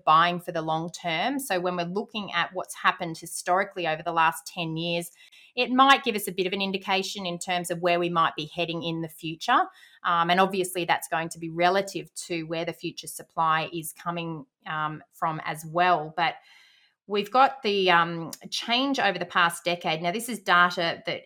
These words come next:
has been taken between June two thousand and ten and June two thousand and twenty. So,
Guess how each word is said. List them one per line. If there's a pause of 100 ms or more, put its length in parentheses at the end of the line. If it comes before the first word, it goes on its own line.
has
been
taken
between
June
two
thousand
and
ten
and
June
two
thousand
and
twenty.
So,